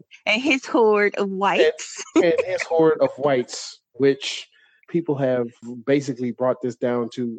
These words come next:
Speaker 2: "Oh, yeah, yeah, it's, that resembles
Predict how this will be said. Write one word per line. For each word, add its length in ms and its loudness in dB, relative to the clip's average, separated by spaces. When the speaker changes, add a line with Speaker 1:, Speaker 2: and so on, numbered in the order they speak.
Speaker 2:
"Oh, 480 -2
yeah, 340 -2
yeah, 480 -4
it's, 220 -8
that 280 0
resembles 640 0